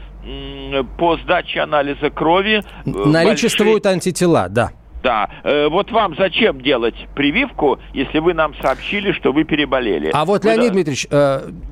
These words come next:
Speaker 2: согласен, справедливый вопрос, но если врачи, например, когда только-только "Спутник Ви", напр-, тот же, да, запускался в массовое, в массовый гражданский оборот, врачи говорили:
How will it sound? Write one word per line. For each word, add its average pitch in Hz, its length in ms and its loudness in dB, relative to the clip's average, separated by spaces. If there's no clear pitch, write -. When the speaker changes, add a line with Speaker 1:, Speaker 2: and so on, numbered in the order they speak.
Speaker 2:
согласен, 185 680 0
справедливый 202 640 2
вопрос, 196 480 2
но 190 320 4
если 185 520 2
врачи, 170 600 4
например, 156 440 2
когда 160 280 2
только-только 185 640 4
"Спутник 160 460 2
Ви", 165 140 4
напр-, 131 240 0
тот 160 180 2
же, 120 120 -2
да, 139 180 4
запускался 156 600 2
в 131 40 4
массовое, 143 580 4
в - 80 2
массовый 156 400 4
гражданский 151 520 2
оборот, 180 360 4
врачи 185 280 2
говорили: 185 380 4